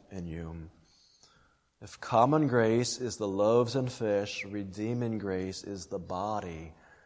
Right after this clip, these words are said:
of Jesus Christ. The internalization of food energizes our life. But Jesus is not talking about mere temporary life. Verse fifty-four is clear.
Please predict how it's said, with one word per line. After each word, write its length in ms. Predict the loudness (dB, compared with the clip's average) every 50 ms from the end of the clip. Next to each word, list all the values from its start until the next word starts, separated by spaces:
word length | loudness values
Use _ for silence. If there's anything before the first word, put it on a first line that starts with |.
| _ _ _ _ _ _ _ _ _ _ -14
of 160 | -14 -12 -12
Jesus 400 | -10 -10 -8 -8 -8 -10 -10 -10
Christ. 560 | -8 -6 -6 -4 -4 -6 -8 -10 -12 -14 -20 _ _ _ _ _ _ _ _ _ _ _ _ _ _ _ _ _ _ _ _ _ _ _ _ _ _ _ _ _ -10
The 160 | -6 -2 -2
internalization 840 | -2 -2 -2 -2 0 4 6 6 6 6 6 6 6 4 2 0 -2
of 120 | -2 -2 -2
food 440 | -2 2 4 6 6 6 4 2 -2
energizes 720 | -4 0 2 2 2 2 2 2 2 2 2 0 -2 -2 -2
our 120 | 0 2
life. 400 | 2 2 0 0 -2 -6 -10 -16 -20 _ _ _ _ _ _ _ _ _ _ _ _ _ _ _ _ _ _ _ _ _ _
But 160 | -8 -8 -8
Jesus 480 | -6 -4 -2 0 0 0 -2 -2 -6 -6
is 120 | -6 -4
not 280 | -2 0 0 0 0 -2
talking 360 | -2 -2 -2 -2 -2 -2 -2
about 300 | 0 2 2 2 2 0
mere 560 | -2 0 0 2 4 4 4 4 2 0 -2 -8
temporary 520 | -4 -4 -4 -2 2 2 4 4 4 4
life. 340 | 4 4 4 4 2 0 -2
Verse 240 | -2 -2 -2 -2 -2
fifty-four 540 | -6 -8 -8 -8 -10 -6 -4 -2 0 0 0
is 80 | -2
clear. 500 | -6 -4 0 2 2 4 4 2 0 -2